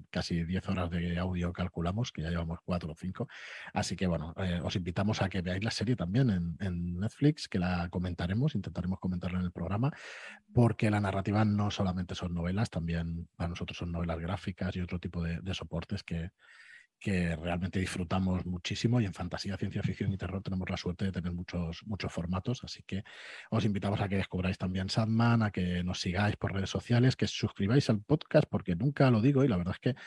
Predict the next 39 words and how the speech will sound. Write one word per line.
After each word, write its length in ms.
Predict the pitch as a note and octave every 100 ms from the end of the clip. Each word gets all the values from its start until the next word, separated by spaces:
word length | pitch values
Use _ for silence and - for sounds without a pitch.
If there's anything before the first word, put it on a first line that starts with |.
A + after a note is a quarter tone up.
| -
igual 200 | G2 F#2
estás 240 | A#2 A#2 A2+
de 60 |
casualidad 460 | G#2+ - G2 A2 C#3
por 120 | A#2
aquí, 240 | G#2+ B2 D3+
te 80 | G#2
interesa 380 | F#2+ G2+ -
el 60 | A2+
título 300 | A#2 G#2+ G#2+
del 120 | G#2+ G#2
tema, 280 | A#2+ C3+ - - - - _ _
pero 380 | - A2+ G#2 G2
que 240 | G2+ F#2+
si 100 | F#2+
te 80 | F2
suscribes, 400 | - - G2 G#2
pues, 240 | - G#2+ -
eh, 360 | - F#2 F2 E2+
se 120 | F#2+
te 100 | F2
notificará, 720 | F#2 F#2+ - F2 F#2+ A#2 A#2
pues, 140 | A#2 G2+
cada 160 | G2
vez 80 | F#2
que 80 | -
subimos 340 | G2+ F#2+ F#2 -
un 80 | F#2+
episodio 640 | F#2+ - A#2+ A#2 B2+ A#2
y 80 | F#2
yo 100 | G2+
creo 140 | G#2+
que, 80 | G#2
bueno, 180 | G2+ F2+
como 240 | F#2+ F2+
mínimo 220 | A2 A2
intentamos 440 | A2 G2+ F2+ G2+ F2+
hacerlos 440 | - F#2+ G2+ G#2+ - - - -
entretenidos. 800 | A2+ G2 F2 E2 E2 B1+ -